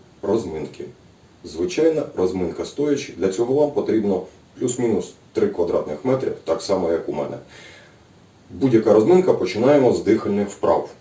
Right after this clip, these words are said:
Дихання, вентиляційне дихання. Руки піднімаємо вгору, робимо вдих, розводимо в сторони, опускаємо донизу,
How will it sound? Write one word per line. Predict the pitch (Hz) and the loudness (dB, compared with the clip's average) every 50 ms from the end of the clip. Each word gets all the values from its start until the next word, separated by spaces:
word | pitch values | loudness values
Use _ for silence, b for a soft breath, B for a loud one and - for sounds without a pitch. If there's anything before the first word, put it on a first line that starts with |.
| _ - | _ -20
Дихання, | - 90 98 98 95 - - - - - - - - - _ _ - | -10 -2 -2 -2 -2 -2 -4 -6 -6 -8 -10 -12 -16 -20 _ _ -8
вентиляційне | 92 90 85 - 87 85 90 90 - 139 143 143 123 - | -6 -6 -4 -2 -2 -2 0 -2 0 0 2 2 2 2
дихання. | - - - - - - - - - - - _ _ _ _ _ _ _ _ _ _ - - _ _ _ _ _ _ _ _ _ _ _ _ _ _ _ _ _ - | 0 -2 -4 -6 -8 -12 -12 -14 -16 -20 -20 _ _ _ _ _ _ _ _ _ _ -20 -20 _ _ _ _ _ _ _ _ _ _ _ _ _ _ _ _ _ -6
Руки | 101 104 101 - - | -6 -6 -6 -6 -10
піднімаємо | - - 87 85 87 90 90 90 87 85 85 82 82 82 82 85 | -12 -12 -12 -8 -6 -6 -4 -2 -2 -2 0 -2 -2 -2 -2 -2
вгору, | 90 90 92 - - 143 156 165 165 165 160 147 120 | -2 -2 -4 -4 -2 4 8 8 10 10 8 8 6
робимо | 107 104 98 92 92 90 90 92 92 90 | 6 4 4 4 0 0 0 2 0 0
вдих, | 87 90 95 101 123 135 147 147 147 143 - | 0 -2 -6 -2 0 2 2 2 0 -2 -2
розводимо | - - - 82 82 82 85 85 85 85 | -2 -2 0 0 0 -2 -2 0 -2 -4
в | 85 - | -6 -8
сторони, | - - 107 113 113 113 113 104 92 | -2 0 2 2 4 4 2 0 -2
опускаємо | - - - - - - - 85 82 82 80 - | -4 -6 -10 -10 -12 -10 -8 -6 -6 -6 -6 -6
донизу, | - - 78 80 82 85 85 82 80 | -8 -8 -6 -6 -6 -8 -8 -8 -12